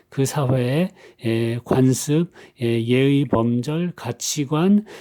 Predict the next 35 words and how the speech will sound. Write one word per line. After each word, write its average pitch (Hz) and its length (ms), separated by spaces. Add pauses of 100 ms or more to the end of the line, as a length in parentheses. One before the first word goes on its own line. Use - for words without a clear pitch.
(160)
에, 120 100
언어, 175 840
뭐, 143 340 (160)
법, 151 300 (240)
어, 160 300
뭐, 160 200
도덕, 160 380
이런 170 160
것을 185 180
다 160 120
알기 156 380
위해서도 156 440
또 160 160
사회화를 170 560
겪어야 131 340
되기 120 200
때문에 135 360
교육을 143 340
통해서 170 500 (260)
한 156 160
사회인이 147 480
되고, 120 520 (340)
에, 123 160
그리고 131 320
또 135 160
거부할 123 380
수 117 120
없는 120 180
것이, 113 260
사실은 127 600 (540)
많은 139 580 (640)
젊은이들이 123 880
왜 156 220
그렇게 156 260
열심히, 127 560